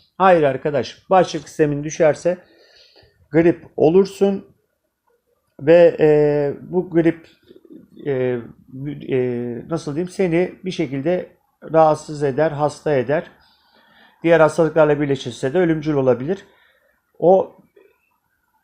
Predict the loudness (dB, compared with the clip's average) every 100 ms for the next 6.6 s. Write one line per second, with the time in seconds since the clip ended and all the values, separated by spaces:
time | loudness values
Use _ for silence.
0 | -12 -6 -2 -2 0 0 2 -2 -2 0
1 | 2 2 0 -4 -2 -2 0 0 2 2
2 | 2 2 -2 0 -2 -6 -2 -2 0 -2
3 | -2 -2 0 0 0 2 2 2 4 4
4 | 6 4 2 2 2 0 -4 4 6 6
5 | 2 -12 -6 -6 -2 -2 -2 -2 -4 -4
6 | -6 -2 -2 -2 -8